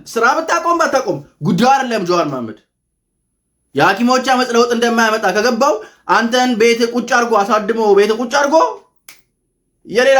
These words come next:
ሰዎች አመፅን ለመቀስቀስ ነው የሚሞክረው። አያዋጣም። መንፈቅ አልሞላውም። የመምህራን ትግል የሚባል ጩኸት ከሰማን አመት አልሞላውም።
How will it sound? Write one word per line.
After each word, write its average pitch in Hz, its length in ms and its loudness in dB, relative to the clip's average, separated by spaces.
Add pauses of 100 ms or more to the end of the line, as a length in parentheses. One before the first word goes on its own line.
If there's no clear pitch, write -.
(120)
ሰዎች 214 260 0 (120)
አመፅን 233 320 0
ለመቀስቀስ 214 460 -4
ነው 165 80 -4
የሚሞክረው። 120 400 -6 (220)
አያዋጣም። 285 800 0 (3750)
መንፈቅ 302 520 2
አልሞላውም። 302 720 2
የመምህራን 285 680 0
ትግል 285 220 -4
የሚባል 277 380 0
ጩኸት 277 260 -4
ከሰማን 254 560 -2 (960)
አመት 277 280 0
አልሞላውም። 294 720 2